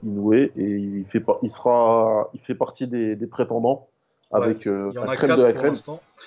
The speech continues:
Speaker 2: Bah, de toute façon,
Speaker 1: Ah,
Speaker 2: là, j'ai la,
Speaker 1: d'accord.
Speaker 2: j'ai les, les rankings, euh, box rec de, de la catégorie sous les yeux. Et
Speaker 1: Ouais.
Speaker 2: donc, il y en a quatre qui sont annoncés. Euh, ça va être un tournoi à huit, normalement, s'ils font comme l'année dernière. Il y en a
Speaker 1: Ouais,
Speaker 2: quatre
Speaker 1: ça
Speaker 2: qui
Speaker 1: y est.
Speaker 2: sont annoncés. Donc, euh, le premier, Naoya Inoue, numéro un de la K T.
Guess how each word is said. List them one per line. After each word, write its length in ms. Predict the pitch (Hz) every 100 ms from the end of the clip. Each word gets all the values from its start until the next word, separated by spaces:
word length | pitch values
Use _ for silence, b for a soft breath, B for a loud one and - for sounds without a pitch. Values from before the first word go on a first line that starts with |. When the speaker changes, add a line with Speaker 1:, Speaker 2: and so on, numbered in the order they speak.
| B -
Speaker 2:
Bah, 100 | 139
de 60 |
toute 100 | 170
façon, 220 | 165 175 -
Speaker 1:
Ah, 40 |
Speaker 2:
là, 100 | 226
j'ai 140 | 185 180
la, 100 | 185
Speaker 1:
d'accord. 140 | 180
Speaker 2:
j'ai 200 | 160 165
les, 600 | 170 170 165 160 156 151
les 100 | 151
rankings, 500 | 160 175 175 196 185 156
euh, 1000 | 156 151 147 139 135 127 127 123 123 117 _ b b
box 300 | 123 151 156
rec 260 | - 170 156
de, 380 | 139 139 135 135
de 120 | 131
la 120 | 143
catégorie 500 | 131 147 156 147 147
sous 140 | 147 -
les 180 | 139 131
yeux. 200 | 175 202 - B B B B
Et 100 | 135
Speaker 1:
Ouais. 80 | 113
Speaker 2:
donc, 100 | 170
il 60 | 180
y 20 |
en 60 |
a 80 | 170
quatre 300 | 165 220 208
qui 100 | -
sont 160 | 175 175
annoncés. 400 | 165 175 - 180
Euh, 560 | 165 147 139 135 131
ça 240 | 123 - 143
va 60 |
être 120 | 143 147
un 60 |
tournoi 300 | 143 143 143
à 60 | 139
huit, 220 | 147 185
normalement, 380 | 156 143 139 170
s'ils 160 | -
font 140 | 139 143
comme 160 | 139
l'année 140 | 131 127
dernière. 460 | 127 135 160 - _ _ B B B -
Il 20 |
y 40 |
en 40 | 135
a 40 |
Speaker 1:
Ouais, 80 | 143
Speaker 2:
quatre 160 | 208
Speaker 1:
ça 40 | 143
Speaker 2:
qui 60 |
Speaker 1:
y 20 | 185
est. 40 |
Speaker 2:
sont 140 | -
annoncés. 500 | 175 165 156 185 208
Donc, 280 | 185 156 147
euh, 480 | 151 139 135 131 127
le 140 | 135 156
premier, 460 | - 180 170 165
Naoya 400 | 156 156 156 160
Inoue, 440 | 160 156 156 156 151
numéro 360 | 135 139 131
un 60 | 139
de 40 |
la 100 | 139
K 140 | 131 139
T. 280 | 151 170